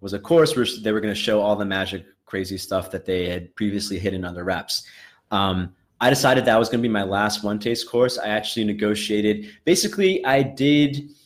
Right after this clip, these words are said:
I'm kinda proud of this. I used some One Taste sales tactics of guilting and making people feel, I mean, I'm not, I'm not proud of the making people feel bad, but basically I, I took the dark arts that they had taught me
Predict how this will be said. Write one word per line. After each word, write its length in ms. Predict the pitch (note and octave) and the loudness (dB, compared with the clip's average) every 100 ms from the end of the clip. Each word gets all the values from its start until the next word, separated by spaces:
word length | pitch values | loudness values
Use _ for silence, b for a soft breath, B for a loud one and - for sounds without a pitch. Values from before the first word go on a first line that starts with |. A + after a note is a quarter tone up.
| B _ _ _ _ D3 | B _ _ _ _ 0
I'm 140 | C#3+ C#3 | 0 2
kinda 240 | F3+ F3 | 2 2
proud 260 | - C3+ C3+ | 4 6 6
of 80 | |
this. 220 | A#2 A2 - | 4 0 0
I 100 | A#2 | -2
used 420 | G#2+ B2 C3+ C3+ | 0 0 0 -2
some 220 | C#3+ B2+ | -2 0
One 280 | A2 A2+ A2+ | 0 -2 -4
Taste 380 | - A2 G#2 - | -4 -4 -4 -2
sales 360 | G#2 A2 G#2+ | 0 0 -2
tactics 560 | B2+ A#2+ A2+ A2+ G#2+ - | -2 -2 -2 -6 -6 -8
of 300 | G#2+ F#2+ G2 | -10 -10 -6
guilting 760 | G#2+ A2 A2 A2+ A2 A2 A2 G#2+ b _ _ | -2 -2 -2 -4 -2 0 -2 -6 b _ _
and 220 | G#2 G2+ | -6 0
making 340 | G#2+ G#2+ A2+ G#2+ | 0 0 -2 -4
people 320 | A2+ - G2+ | -6 -6 -8
feel, 340 | - A2 G#2+ | -4 -2 0
I 80 | G#2 | 0
mean, 260 | A2+ G#2+ G#2 | 2 0 0
I'm 140 | G#2+ | 0
not, 380 | A#2 A2+ - _ _ | 0 -2 -6 _ _
I'm 60 | - | 2
not 160 | F#3 F#3 | 2 4
proud 200 | D#3+ D3+ | 4 4
of 100 | A#2+ | 4
the 80 | |
making 300 | A#2+ A#2 A#2 | 2 2 0
people 160 | A#2+ A#2+ | -4 -4
feel 240 | - C3 | -2 0
bad, 180 | B2+ C#3+ | 4 4
but 100 | C3+ | 4
basically 360 | C#3 D#3 E3+ D#3 | 2 2 2 2
I, 180 | C3 - | 2 0
I 80 | A#2+ | -4
took 320 | A#2+ E3+ F3 | -2 0 0
the 80 | B2+ | -2
dark 300 | G#2+ G#2+ A2+ - | 0 2 2 0
arts 360 | A2 A#2 A#2+ | 0 0 -2
that 160 | - G#2+ | -6 -2
they 100 | G#2 | 0
had 160 | G#2 | 0
taught 260 | G#2 A2 B2 | 0 0 2
me 260 | C3 C3+ | 0 -2